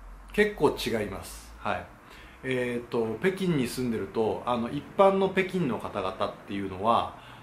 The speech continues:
あの、アルカの音がひどすぎて、あの、結構聞き取りづらいです。それと、まあ、例えばね、あの、中国語の単語で複雑、えー、標準語では、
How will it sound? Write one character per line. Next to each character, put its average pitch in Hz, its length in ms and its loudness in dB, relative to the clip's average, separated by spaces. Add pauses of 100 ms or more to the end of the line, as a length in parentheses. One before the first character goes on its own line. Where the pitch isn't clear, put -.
あ 110 80 -8
の、 101 220 -4
ア 131 80 4
ル 165 80 0
カ 180 160 6
の 170 120 4
音 160 200 0
が 117 80 2
ひ 110 160 -4
ど 117 80 0
す 120 180 -6
ぎ 101 60 -6
て、 98 400 0 (200)
あ 113 140 -4
の、 98 540 -6 (260)
結 185 160 2
構 143 120 2
聞 - 20 -12
き - 240 -10
取 156 180 2
り 143 60 2
づ 127 120 2
ら 120 120 6
い 98 60 -2
で 85 120 -8
す。 - 240 -16 (600)
そ - 120 -6
れ 175 100 4
と、 165 460 4 (140)
ま 147 260 0
あ、 135 160 2
例 190 60 10
え 180 40 8
ば 123 140 4
ね、 98 220 -6 (260)
あ 131 160 0
の、 120 140 0
中 185 320 2
国 185 100 4
語 175 240 4
の 170 80 2
単 156 300 6
語 151 100 2
で 139 320 4
複 - 280 -4
雑、 165 460 4 (920)
え 131 500 4
ー、 - 40 -6
標 190 300 12
準 190 220 6
語 175 140 6
で 175 100 8
は、 117 460 8